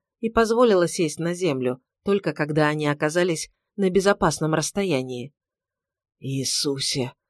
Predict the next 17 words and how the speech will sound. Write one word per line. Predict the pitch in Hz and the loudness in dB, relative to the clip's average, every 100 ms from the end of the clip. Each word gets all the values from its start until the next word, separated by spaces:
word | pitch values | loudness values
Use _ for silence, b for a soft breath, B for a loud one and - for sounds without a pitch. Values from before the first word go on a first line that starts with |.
| _ - | _ -6
пробормотала | 175 143 156 160 156 160 151 147 | -2 2 2 2 0 0 0 0
Джеки, | 170 196 190 | -2 -2 -2
глядя | 165 160 151 156 | 0 0 0 0
на | 156 | 0
дорогу. | 165 151 131 123 - _ _ _ _ - | 0 0 -2 -4 -8 _ _ _ _ -12
Вивасии | 165 160 147 185 - 233 214 | -4 0 4 4 4 2 2
она | 165 156 147 | 0 -2 -2
сказала: | - 170 160 135 131 131 _ _ - | -4 -2 0 2 0 -4 _ _ -10
«Сиди | - 202 185 233 | -2 0 2 2
здесь». | 165 151 143 - _ _ _ _ _ _ _ _ - | 4 4 4 -6 _ _ _ _ _ _ _ _ -4
Та, | 175 160 | -2 -2
стоя | - 185 151 | -4 -2 -2
на | 151 | -2
коленях, | 156 160 208 170 143 _ _ _ - | 0 0 2 0 -4 _ _ _ -4
глядела | 190 196 180 185 | 2 4 4 2
ей | 170 175 175 | 2 0 -2
вслед. | - 190 135 - | -2 -2 -4 -6